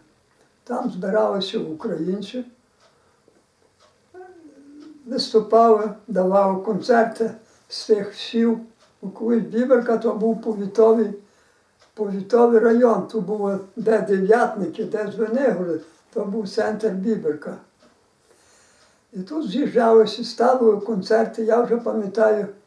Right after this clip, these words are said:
ходив до другої класи, і нас, дітей, українців, щоб ми йшли там виступати.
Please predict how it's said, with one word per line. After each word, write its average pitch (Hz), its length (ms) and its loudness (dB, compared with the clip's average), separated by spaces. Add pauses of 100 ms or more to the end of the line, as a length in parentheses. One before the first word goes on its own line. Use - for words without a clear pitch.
(380)
ходив 220 440 0
до 202 80 -6
другої 196 460 -4
класи, 214 480 -2 (460)
і 220 40 -10
нас, 208 280 0
дітей, 208 500 -2 (440)
українців, 208 800 -2 (1120)
щоб 190 360 -8
ми 226 140 0
йшли 233 340 0
там 220 340 -2
виступати. 185 800 -4